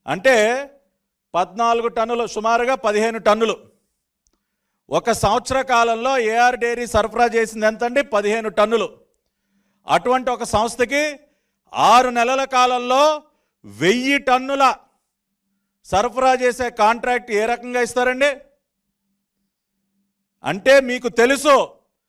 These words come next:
ఏఆర్ డైరీకి వెయ్యి టన్నుల నెయ్యి సరఫరా చేసే సామర్థ్యం లేదు అని తెలుసు. మీ టీటీడీ కమిటీ, టెక్నికల్ కమిటీయే చెప్పింది ఆ మాట. రెండు వేల ఇరవై మూడు ఇరవై నాలుగో సంవత్సరంలో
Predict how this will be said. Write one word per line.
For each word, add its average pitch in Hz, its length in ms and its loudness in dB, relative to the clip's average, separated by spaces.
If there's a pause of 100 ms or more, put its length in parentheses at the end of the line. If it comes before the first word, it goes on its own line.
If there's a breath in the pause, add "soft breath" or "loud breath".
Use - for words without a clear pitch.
(260)
ఏఆర్ 240 500 2
డైరీకి 233 800 -2 (960)
వెయ్యి 226 380 -2
టన్నుల 247 460 0
నెయ్యి 233 340 -6
సరఫరా 233 420 0
చేసే 233 380 -4
సామర్థ్యం 220 720 -2
లేదు 262 300 6
అని 285 180 4
తెలుసు. 254 460 -6 (920)
మీ 208 180 0
టీటీడీ 262 560 -4
కమిటీ, 262 460 0
టెక్నికల్ 262 540 -4
కమిటీయే 262 420 0
చెప్పింది 269 400 -2
ఆ 247 40 6
మాట. 233 280 2 (1000)
రెండు 214 280 0
వేల 269 180 2
ఇరవై 240 260 0
మూడు 254 260 0
ఇరవై 240 160 -2
నాలుగో 233 320 0
సంవత్సరంలో 214 800 0